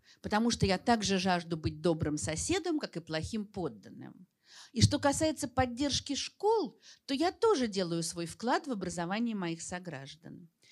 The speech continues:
Но я отказываюсь платить подушный налог, потому что в налоговой декларации не указано, на что он идёт. Я просто хочу отказать в лояльности государству и стоять в стороне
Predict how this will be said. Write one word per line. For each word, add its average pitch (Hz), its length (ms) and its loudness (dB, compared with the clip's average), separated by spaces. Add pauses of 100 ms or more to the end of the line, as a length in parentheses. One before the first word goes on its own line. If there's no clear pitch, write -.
(180)
Но 202 120 0
я 262 200 4
отказываюсь 208 760 4
платить 196 500 -6
подушный 214 600 2
налог, 156 580 -6 (340)
потому 233 300 2
что 240 160 0
в 208 80 -2
налоговой 214 540 0
декларации 196 880 -2
не 196 200 0
указано, 190 880 -2
на 175 160 -2
что - 320 -4
он 208 220 -6
идёт. 156 360 -10 (840)
Я 175 220 2
просто 254 480 4
хочу 320 280 -2
отказать 180 460 0
в 233 80 -12
лояльности 196 640 -2
государству 190 880 -4 (500)
и 185 40 -6
стоять 175 400 -2
в - 40 -2
стороне 165 600 0